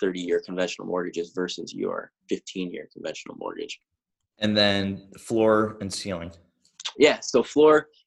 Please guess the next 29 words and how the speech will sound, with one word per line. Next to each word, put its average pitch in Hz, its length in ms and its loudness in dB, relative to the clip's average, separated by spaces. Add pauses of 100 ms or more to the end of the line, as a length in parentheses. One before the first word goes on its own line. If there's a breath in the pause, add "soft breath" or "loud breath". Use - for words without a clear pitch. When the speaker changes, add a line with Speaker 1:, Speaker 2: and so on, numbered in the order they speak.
(100)
Speaker 1:
um, 107 440 2 (300)
you 127 100 2
know, 131 120 6
that's 143 160 0
something 147 220 -4
that 135 100 -2
you 135 100 -6
can 139 100 -4
negotiate 123 480 0
with 110 100 -4
your 107 120 4
lender 110 260 0
with 95 160 -4
and 90 160 -10
talk 117 180 0
to - 100 -6
them 92 80 -4
about 87 320 -2
and 90 100 -10
say, 92 220 2
you 90 180 -2
know, 90 100 -2
"I'm 98 140 -2
going, 101 300 0
my 92 120 -2
going 104 280 2
in 98 120 -6
rate 95 220 -2
is, 87 180 -4